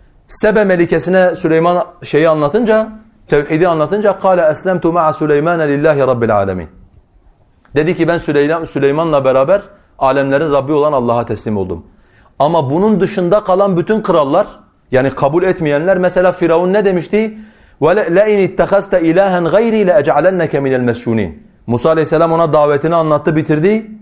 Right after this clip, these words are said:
Firavun baktı ki hüccetle Musa Aleyhisselam'la başa çıkamayacak. "Ey Musa," dedi, "benim dışımda bir ilah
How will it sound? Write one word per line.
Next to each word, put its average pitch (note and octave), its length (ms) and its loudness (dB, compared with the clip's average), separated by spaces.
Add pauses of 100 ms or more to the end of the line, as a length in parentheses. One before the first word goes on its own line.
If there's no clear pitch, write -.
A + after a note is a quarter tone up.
(480)
Firavun D#3 380 0
baktı E3 260 0
ki E3 180 -6
hüccetle E3 380 0
Musa D#3 280 -2
Aleyhisselam'la E3 560 0
başa D#3+ 220 -2
çıkamayacak. F#3 600 0 (460)
"Ey F3 140 2
Musa," D3 380 0
dedi, A2+ 320 -2
"benim E3 440 0
dışımda D3 520 -2
bir D#3 120 0
ilah D3+ 380 0